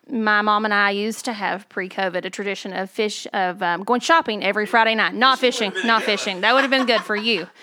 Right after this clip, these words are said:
Um, but we would go shopping every Friday night. And one particular Friday, Joshua had decided, I don't know where the children, were they with me? No.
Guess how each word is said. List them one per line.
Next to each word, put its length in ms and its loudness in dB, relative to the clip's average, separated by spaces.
Um, 240 4
but 80 0
we 100 2
would 120 0
go 80 2
shopping 400 2
every 240 0
Friday 340 0
night. 460 0
And 640 -4
one 420 -2
particular 560 -4
Friday, 380 2
Joshua 340 0
had 100 -2
decided, 360 -2
I 100 -8
don't 140 -2
know 80 -4
where 140 -6
the 100 -8
children, 460 -8
were 100 -8
they 120 -6
with 260 -10
me? 320 -6
No. 340 -10